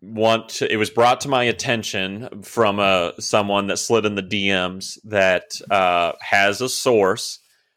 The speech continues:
that said we were, we were gonna give up a lot for this. And we tried hard,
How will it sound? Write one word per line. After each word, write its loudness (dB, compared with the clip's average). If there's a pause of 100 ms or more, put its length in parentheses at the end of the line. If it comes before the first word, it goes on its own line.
(340)
that 2
said 2
we -4 (140)
were, 2 (180)
we -4 (200)
were 2
gonna 0
give 2
up 4 (120)
a 2
lot -2
for 2
this. -10 (160)
And 2 (520)
we 0
tried 4 (100)
hard, 0